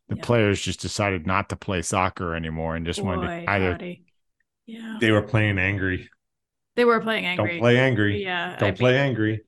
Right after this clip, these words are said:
Speaker 2: you know, not to yet again mention Ted Lasso, but there's a recent episode, if you follow it, where the same thing happened to the team, and it was, it was remarkably similar.
Speaker 3: Yeah.
Speaker 2: Um, I mean, of course, much more over the top in the, in Ted Lasso, but, uh,
Speaker 3: Sure.
Speaker 2: yeah, just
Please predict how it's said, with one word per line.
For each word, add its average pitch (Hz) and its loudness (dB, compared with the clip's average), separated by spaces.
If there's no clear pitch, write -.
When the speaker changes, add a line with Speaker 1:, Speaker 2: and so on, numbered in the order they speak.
Speaker 2:
you 180 -20
know, 180 -10
not 180 -4
to 185 -14
yet 185 -4
again 175 -8
mention 175 -10
Ted 170 -12
Lasso, 165 -8
but 165 -14
there's 175 -10
a - -12
recent 185 -8
episode, 170 -12
if - -20
you 175 -12
follow 165 -10
it, 160 -12
where 175 -10
the 160 -12
same 170 -8
thing 180 -12
happened 170 -12
to 180 -16
the 175 -18
team, 170 -14
and 165 -14
it 165 -16
was, 180 -12
it 196 -10
was 185 -12
remarkably 180 -12
similar. - -12
Speaker 3:
Yeah. 113 2
Speaker 2:
Um, 175 -10
I 208 -4
mean, 175 -6
of 165 -8
course, 196 -8
much 175 -10
more 170 -8
over 165 -10
the 165 -12
top 156 -10
in 160 -14
the, 160 -18
in 196 -10
Ted - -16
Lasso, - -16
but, 180 -20
uh, 180 -16
Speaker 3:
Sure. - -18
Speaker 2:
yeah, - -12
just - -16